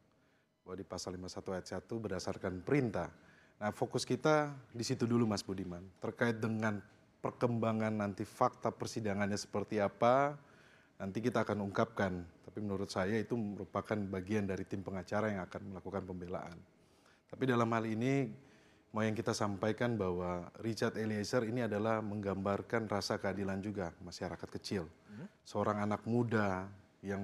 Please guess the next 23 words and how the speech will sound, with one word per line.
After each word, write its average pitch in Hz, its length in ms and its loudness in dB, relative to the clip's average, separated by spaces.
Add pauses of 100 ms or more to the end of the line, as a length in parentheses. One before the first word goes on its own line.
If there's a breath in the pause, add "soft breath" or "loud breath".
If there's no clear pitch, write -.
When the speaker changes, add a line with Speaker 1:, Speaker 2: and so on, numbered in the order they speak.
Speaker 1:
masih 104 380 -2
muda 98 500 0
ketika 98 560 -4
mencapai 95 560 -2
cita-citanya, 101 720 -4 (560 loud breath)
coba 120 240 4
masuk 113 320 2
polisi 113 240 4
empat 110 300 0
kali 101 240 2
Mas 92 180 -6
Budiman, 95 400 -6
keempat 123 560 0
baru 107 160 0
bisa 98 240 0
masuk. 90 320 -6 (500)
Dari 101 160 -2
latar 101 320 0
belakang 101 400 -2
keluarga 101 400 2
yang 92 80 -4
tidak 90 240 -4
mampu. 92 480 -6